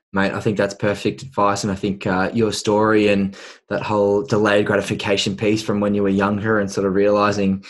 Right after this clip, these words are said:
you know, how you can trade money and the value of money and a hundred dollar shirts compared to ten dollar shirts really, uh, it would excite people. And, and I think your, your whole testimony has been some great advice for, for some other people getting started. So, uh,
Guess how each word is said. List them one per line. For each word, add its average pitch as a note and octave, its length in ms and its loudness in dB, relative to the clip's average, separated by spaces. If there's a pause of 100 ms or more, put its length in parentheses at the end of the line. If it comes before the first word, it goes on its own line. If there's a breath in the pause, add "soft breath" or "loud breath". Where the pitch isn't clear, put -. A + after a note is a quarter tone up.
(340 loud breath)
you F#2 100 -6
know, F2 120 -4 (280)
how A2 200 -4
you G#2+ 120 2
can G2 140 -6
trade G2+ 400 0
money G2+ 260 2
and G2 80 2
the F#2+ 100 0
value G2+ 300 0
of F#2+ 140 -2
money G2 300 2
and F#2+ 240 2 (320 loud breath)
a F#2+ 40 -2
hundred G2+ 260 0
dollar G#2 200 4
shirts G#2 320 4
compared G#2+ 320 2
to - 100 -8
ten G2 220 2
dollar G2 220 6
shirts G2+ 420 2
really, G2 420 6
uh, F#2 260 4 (340 loud breath)
it A#2+ 140 6
would C3+ 180 4
excite B2 420 2
people. B2+ 380 6
And, A2+ 180 6
and A2+ 240 2
I A2+ 80 0
think A#2 260 2
your, G#2+ 200 6
your A2 180 2
whole G#2 180 4
testimony G#2 480 2
has G2 80 0
been G#2 180 0
some G#2+ 160 0
great G#2 220 4
advice G2 380 2
for, G#2 220 4
for - 180 0
some A2 180 4
other G2 160 4
people G#2+ 280 2
getting G2+ 220 4
started. G2 440 2
So, G#2 320 4
uh, G2+ 200 4